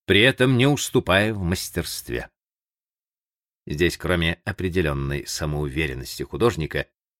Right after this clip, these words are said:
очевидно проявились и его глубинные вкусовые пристрастия. Наследник традиции византийской школы,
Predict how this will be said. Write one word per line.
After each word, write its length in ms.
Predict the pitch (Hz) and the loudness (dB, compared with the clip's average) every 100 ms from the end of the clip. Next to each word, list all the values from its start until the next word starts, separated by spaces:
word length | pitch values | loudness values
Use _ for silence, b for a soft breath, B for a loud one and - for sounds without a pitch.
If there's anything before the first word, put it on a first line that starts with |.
| - | -2
очевидно 580 | 120 - 147 151 151 | 2 4 4 4 2
проявились 720 | 151 147 135 131 151 151 - - | 4 4 4 6 6 4 2 -2
и 60 | 143 | 4
его 280 | 127 127 135 | 4 6 4
глубинные 840 | 110 131 98 82 165 175 170 170 | 6 4 4 4 4 6 4 2
вкусовые 600 | - - 131 123 117 135 | 0 -6 -2 0 0 -2
пристрастия. 960 | 127 117 - - 65 - - - - _ _ _ _ _ _ _ _ _ _ _ | -2 -6 -6 -6 -6 -6 -14 -14 -16 _ _ _ _ _ _ _ _ _ _ _
Наследник 640 | - 120 - 170 143 151 - | 0 2 6 4 4 0 2
традиции 520 | 120 113 127 - 120 | 2 4 2 4 2
византийской 640 | 98 92 78 113 - 85 | 4 0 0 -2 -2 -4
школы, 640 | - - 76 82 78 90 | -6 -6 -2 0 0 -2